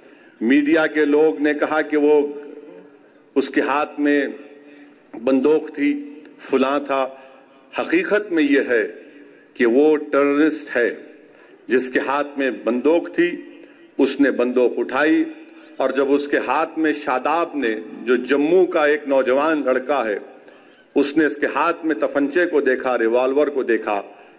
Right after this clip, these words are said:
तो उस शादाब ने उसको, उसके सामने आगे बढ़ना शुरू किया। तो ये नाथूराम गोडसे की नाजायज औलाद,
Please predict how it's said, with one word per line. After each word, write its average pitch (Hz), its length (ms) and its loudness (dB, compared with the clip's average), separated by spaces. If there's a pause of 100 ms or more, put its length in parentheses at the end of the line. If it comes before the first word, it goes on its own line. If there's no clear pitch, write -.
(500)
तो 127 100 2
उस 143 280 2
शादाब 143 520 -2
ने 143 80 0
उसको, 139 360 0 (260)
उसके 127 300 -2
सामने 139 440 -2
आगे 123 280 0
बढ़ना 127 380 0
शुरू 131 280 -4
किया। 117 280 -2 (560)
तो 139 80 4
ये 147 260 4
नाथूराम 143 680 0
गोडसे 139 440 0
की 147 160 -2
नाजायज 123 520 0
औलाद, 123 500 0